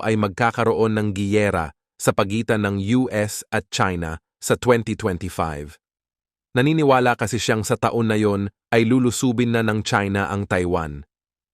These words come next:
Siguradong pro-protektahan ng U S ang Taiwan, kaya makikipagdigma din ang China sa Amerika. Mataas ang katungkulan ng general na to, kaya siguradong matalino siya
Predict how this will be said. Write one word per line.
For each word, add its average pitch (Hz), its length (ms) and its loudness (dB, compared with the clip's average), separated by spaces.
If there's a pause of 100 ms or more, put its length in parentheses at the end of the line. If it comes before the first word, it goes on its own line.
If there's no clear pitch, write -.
(180)
Siguradong 123 800 2
pro-protektahan 110 960 2
ng 104 160 -2 (160)
U 110 160 0
S 107 320 0
ang 104 160 -2
Taiwan, 98 560 0 (240)
kaya 117 240 4
makikipagdigma 107 800 0
din 104 320 0
ang 98 80 -4
China 101 400 0
sa 87 160 -2
Amerika. 82 640 -6 (400)
Mataas 110 480 0
ang 104 80 -4
katungkulan 101 720 0
ng 92 160 -2
general 98 480 2
na 95 80 -2
to, 92 240 0 (240)
kaya 110 240 2
siguradong 104 640 0
matalino 98 480 0
siya 87 320 -2